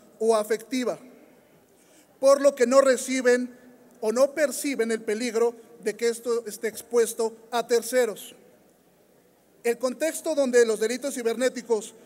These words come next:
no están debidamente tipificados propicia que estas acciones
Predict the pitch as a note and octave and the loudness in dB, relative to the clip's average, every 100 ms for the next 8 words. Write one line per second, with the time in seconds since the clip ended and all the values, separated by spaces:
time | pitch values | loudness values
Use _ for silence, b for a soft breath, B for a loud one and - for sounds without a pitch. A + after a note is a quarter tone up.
0 | B - A#3+ C4 C#4 C#4 B3 C4+ C4+ B3 | B -2 0 2 0 0 0 2 0 0
1 | B3+ B3 G#3 D4 D4+ C#4 C4+ - C4+ A3+ | -2 -4 -4 -6 -8 -8 -8 -2 0 0
2 | A#3 - - - - A#3 A3+ C4 B3+ C4+ | -4 -10 -20 -20 -6 -4 -4 -4 -4 -4
3 | B3 B3 C4+ A#3 A3 - B3+ A#3+ A#3+ | -4 -6 -4 -4 -6 -4 -4 -4 -8